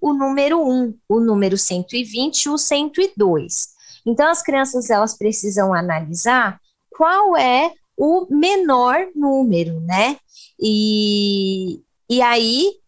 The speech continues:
é claro, eles têm que saber que é o número que tá na casa da dezena simples, né? E fazer a comparação, se é o dois, que representa vinte brinquedos, ou se é o zero, que, é,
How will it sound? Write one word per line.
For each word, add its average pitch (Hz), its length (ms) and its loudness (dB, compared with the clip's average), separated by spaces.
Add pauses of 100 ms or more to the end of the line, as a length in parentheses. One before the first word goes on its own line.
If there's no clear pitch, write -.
(120)
é 226 80 0
claro, 214 360 0
eles 247 220 -2
têm 214 140 -2
que 220 60 -6
saber 202 340 0
que 185 160 -4
é 196 60 4
o 196 80 2
número 185 380 -2
que - 100 -20
tá 190 160 -2
na 185 140 -2
casa 170 440 -2 (220)
da 185 140 2
dezena 190 520 0
simples, 247 800 -4
né? 220 200 0
E 277 100 -2
fazer 285 400 0
a 240 80 2
comparação, 262 840 -2
se 233 260 -2
é 202 80 2
o 220 140 0
dois, 208 500 0
que - 180 -4
representa 190 680 -2
vinte 185 340 -6
brinquedos, 202 680 -2 (340)
ou 285 220 2
se 294 200 -2
é 285 140 2
o 330 120 0
zero, 208 520 0 (480)
que, 254 420 -2 (220)
é, 208 720 2